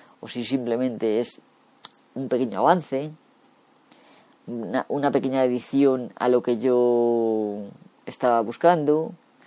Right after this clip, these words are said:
una solución hipotética, en fin, todo ese tipo de cosas.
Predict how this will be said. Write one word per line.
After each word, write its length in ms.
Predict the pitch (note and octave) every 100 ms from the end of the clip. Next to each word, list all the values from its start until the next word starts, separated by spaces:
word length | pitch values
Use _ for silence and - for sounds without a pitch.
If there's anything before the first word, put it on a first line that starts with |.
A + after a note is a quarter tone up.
| - - - - - _ _ _ F#2+ G2 -
una 200 | D3+ D3+
solución 320 | C3+ C#3 C3+
hipotética, 640 | B2+ B2+ E3+ E3+ D#3+ E3
en 120 | C3+ A#2
fin, 220 | E3+ D#3+
todo 160 | A2+
ese 140 | A#2+ A#2
tipo 180 | A2+ A2
de 140 | F#2+
cosas. 540 | E2+ G2+ - - -